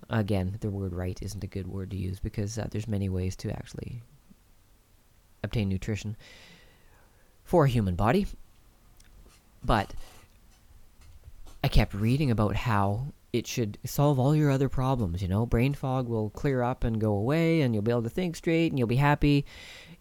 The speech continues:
But happy and healthy are two different things.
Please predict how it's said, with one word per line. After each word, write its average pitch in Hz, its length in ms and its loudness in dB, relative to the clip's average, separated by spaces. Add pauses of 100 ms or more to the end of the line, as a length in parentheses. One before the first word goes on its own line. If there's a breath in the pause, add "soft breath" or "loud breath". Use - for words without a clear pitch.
(140)
But 117 180 4
happy 165 420 2
and 139 120 2
healthy 147 380 2
are 113 100 4
two 127 320 0
different 104 340 -2
things. 110 600 -4